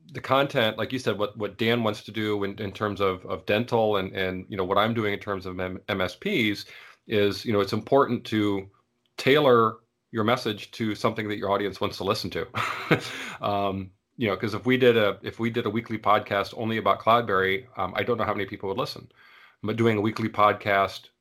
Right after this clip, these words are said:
you know, sponsored by Cloudberry with M S Ps and interviewing them, and, you know, we don't talk about Cloudberry, we just talk about their business and, and, and their experiences,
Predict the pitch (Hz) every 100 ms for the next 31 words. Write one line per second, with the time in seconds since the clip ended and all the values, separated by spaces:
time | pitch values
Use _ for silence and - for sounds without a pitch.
0 | - 101 87 - 123 170 147 113 - 104
1 | 104 98 92 95 95 - 101 127 127 -
2 | _ _ _ _ _ 127 120 107 - 165
3 | 160 107 104 110 101 110 127 113 104 101
4 | 98 101 95 101 - 92 90 92 _ _
5 | 110 107 110 - 110 123 107 101 101 -
6 | 98 90 90 98 104 98 - 98 98 92
7 | 90 95 92 98 113 107 92 95 90 92
8 | 90 87 92 92 90 - - 214 123 -
9 | 90 90